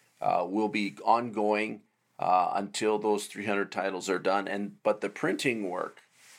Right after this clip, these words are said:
uh, will be a greater need. And if people want to, want to help in any way, you know, they can do it through Bible Believers here. We, we will certainly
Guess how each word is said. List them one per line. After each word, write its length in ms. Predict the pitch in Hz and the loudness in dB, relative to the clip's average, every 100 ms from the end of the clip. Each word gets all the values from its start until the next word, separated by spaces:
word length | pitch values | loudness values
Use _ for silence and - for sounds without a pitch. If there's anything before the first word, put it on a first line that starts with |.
| _ _ _ - | _ _ _ -4
uh, 400 | - 85 82 85 - | 0 0 0 -2 -4
will 160 | 87 90 | -4 -2
be 240 | 104 104 | 0 2
a 100 | 98 | 2
greater 680 | 90 95 104 110 113 101 101 - | -2 -2 0 2 0 -2 -4 -10
need. 640 | 90 98 104 98 90 87 - - - - | 0 2 2 0 -4 -10 -16 -20 -20 -8
And 240 | - 92 92 | -4 -2 -4
if 120 | - | -4
people 380 | 135 131 113 104 | -4 0 2 4
want 300 | 113 113 113 | 4 2 0
to, 280 | 104 98 90 | 0 -2 -4
want 280 | 85 90 98 | -6 -4 -4
to 140 | - 92 | -2 -4
help 480 | 95 120 139 - - - | 2 2 2 -2 -14 -8
in 140 | 104 | -4
any 240 | 110 117 | -2 -2
way, 480 | 110 104 110 127 139 _ _ _ _ | 0 2 2 0 -4 _ _ _ _
you 100 | 98 | 0
know, 160 | 98 98 | 0 2
they 200 | 101 101 | 0 0
can 360 | 104 98 95 | -4 -6 -6
do 240 | 90 101 107 | 0 2 2
it 160 | 104 | -2
through 300 | - 107 104 | -2 0 2
Bible 340 | 95 101 104 98 | 4 4 4 -2
Believers 520 | 98 98 98 98 - | -2 -2 -2 0 -2
here. 400 | 120 120 131 139 - | 0 0 0 -4 -6
We, 300 | 90 92 - | -4 -4 -4
we 160 | 90 92 | 0 0
will 160 | 92 90 | 2 2
certainly 680 | - 95 - 92 95 92 | 2 2 0 -2 -2 -4